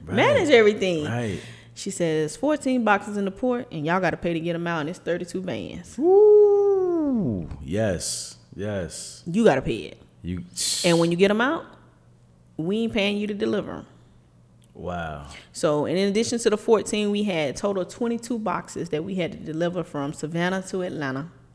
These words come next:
Speaker 2: totally free of charge. You talking about twenty-two hundred dollars a box.
Speaker 1: Hold on. So those boxes, they, they were on the, on the, the containers.
Speaker 2: They was in the port.
Speaker 1: Right. They, they were in the port. You guys were contracted to pull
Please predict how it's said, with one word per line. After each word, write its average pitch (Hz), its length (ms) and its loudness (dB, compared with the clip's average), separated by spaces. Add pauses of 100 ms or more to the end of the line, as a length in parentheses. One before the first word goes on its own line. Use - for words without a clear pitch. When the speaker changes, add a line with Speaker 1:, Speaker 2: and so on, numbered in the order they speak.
(140)
Speaker 2:
totally 190 500 -2
free 156 540 -4
of - 100 -18
charge. 135 560 -4
You 160 60 -8
talking 156 300 -6
about 147 220 -6
twenty-two 190 440 -6
hundred 175 240 -2
dollars 139 320 -4
a 127 60 -6
box. - 640 -8 (140)
Speaker 1:
Hold 127 240 -2
on. 104 160 -2
So 98 160 -2
those 113 220 2
boxes, 117 440 2
they, 113 120 4
they 117 180 0
were 113 180 2
on 117 240 2
the, 110 300 0
on 117 220 2
the, 117 80 0
the 113 160 -6
containers. 104 400 0
Speaker 2:
They 180 80 6
was 180 160 4
in 185 100 2
the 214 60 0
port. 233 260 2
Speaker 1:
Right. 107 180 0
They, 110 140 2
they 107 200 2
were 107 60 2
in 120 200 0
the 117 80 2
port. 110 360 0
You 107 140 -2
guys 107 220 2
were 101 80 -2
contracted 113 600 -2
to 95 60 -4
pull 113 260 0